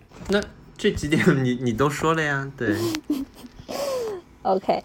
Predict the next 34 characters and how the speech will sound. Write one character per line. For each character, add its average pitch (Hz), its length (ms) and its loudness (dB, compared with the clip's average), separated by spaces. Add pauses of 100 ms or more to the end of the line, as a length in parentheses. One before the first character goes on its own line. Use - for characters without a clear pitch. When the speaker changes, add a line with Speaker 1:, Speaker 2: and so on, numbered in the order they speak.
(120)
Speaker 2:
就 392 180 8
你 233 60 8
上 302 180 4
次 269 60 6
还 - 160 4
讲 208 200 2
他 240 100 2
们 247 100 6
是 254 140 0
喜 - 160 -2
欢 185 180 0
男 165 180 -4
性 226 200 0
本 151 180 2
身。 175 360 -4 (140)
Speaker 1:
是 - 200 -2
啊， 123 160 2
Speaker 2:
嗯， 123 80 -8
Speaker 1:
是 - 180 -10
啊。 110 220 -6
Speaker 2:
就 233 100 0
是 240 320 6
喜 208 220 4
欢 233 180 4
男 180 180 4
性 285 180 2
本 175 180 4
身 226 160 2
的 240 100 6
反 - 220 0
面 196 180 2
是 208 100 -4
什 190 100 -6
么？ - 180 -12